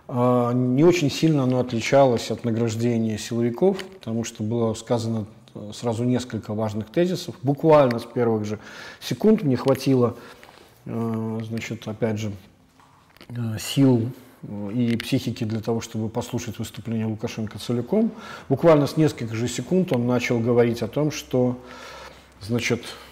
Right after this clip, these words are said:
э, фа-, он поставил учителей, э, наравне с, э, госслужащими и силовиками, которые не дрогнули, и гражданская позиция которых позволила, значит, с-, э, спасти,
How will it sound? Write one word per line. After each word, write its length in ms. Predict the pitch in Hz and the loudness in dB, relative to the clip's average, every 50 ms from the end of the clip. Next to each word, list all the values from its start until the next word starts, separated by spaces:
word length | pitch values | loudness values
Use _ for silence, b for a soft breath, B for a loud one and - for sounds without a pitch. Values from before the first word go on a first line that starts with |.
| B - - - | B -20 -12 -4
э, 460 | 131 120 117 117 117 117 117 113 110 110 B B B B B B B _ _ _ - _ _ _ _ _ _ _ _ - - | 2 4 6 6 6 6 4 4 0 -2 B B B B B B B _ _ _ -20 _ _ _ _ _ _ _ _ -14 -14
фа-, 180 | - - - 123 - | -4 -4 -4 -2 2
он 400 | 131 123 123 131 127 120 - 135 123 | 2 4 4 4 2 0 -2 -6 -2
поставил 460 | - 147 - - - 165 165 160 147 | 0 0 4 6 8 8 10 8 8
учителей, 800 | - - - - - 139 135 139 156 156 151 151 156 - - - - - - | 6 2 -2 -2 0 2 4 6 6 6 6 6 4 0 -6 -14 -18 -14 -10
э, 380 | 127 120 117 120 120 117 117 117 | -8 -6 -6 -4 -4 -4 -4 -2
наравне 800 | 120 123 135 143 143 131 127 123 110 113 127 131 131 131 131 | -2 0 2 2 2 2 2 0 0 0 0 0 2 0 0
с, 300 | 123 127 - - - - - | -2 -4 -6 -8 -6 -2 0
э, 240 | 117 113 113 110 110 B B B B B B B B B B B B B B B _ _ | 2 2 2 0 -4 B B B B B B B B B B B B B B B _ _
госслужащими 1080 | - 110 107 107 107 107 110 127 143 151 - 170 165 156 147 131 - - 120 120 120 117 | -8 -6 -4 -4 -2 0 2 2 2 2 4 4 4 4 4 2 2 0 0 0 0 0
и 40 | |
силовиками, 640 | 117 - - 127 127 127 127 123 - 151 151 151 143 127 | -2 -2 0 2 4 4 2 2 2 2 2 4 2 0
которые 480 | - - 117 - 135 127 120 123 120 | 0 -4 -2 0 0 2 2 2 2
не 120 | 120 127 131 | 2 2 2
дрогнули, 640 | 120 127 139 165 165 160 147 139 131 127 123 - - - | 4 6 6 6 6 6 4 2 2 0 -2 -6 -8 -6
и 360 | 120 120 117 120 123 120 113 | -4 -2 0 0 0 0 -2
гражданская 640 | 113 117 120 117 107 127 131 123 123 - - 120 | -2 -2 -2 0 2 2 2 0 0 -2 -4 -2
позиция 420 | 117 - 117 113 123 113 - - 107 | 0 0 0 0 -2 -2 -4 -6 -8
которых 460 | - - 107 - 151 143 135 123 - | -8 -8 0 2 2 4 4 0 -2
позволила, 640 | - 120 107 101 117 120 120 117 113 113 110 110 104 | -4 -4 -2 -2 0 0 2 2 2 0 0 -2 -6
значит, 340 | 104 104 104 - - 104 | -8 -10 -12 -12 -12 -14
с-, 240 | - - - - - - | -16 -18 -20 -20 -18 -16
э, 200 | 104 101 101 101 | -14 -14 -14 -14
спасти, 540 | 98 - - 120 113 - - - 120 113 | -16 -10 -8 -8 -8 -8 -8 -6 -6 -6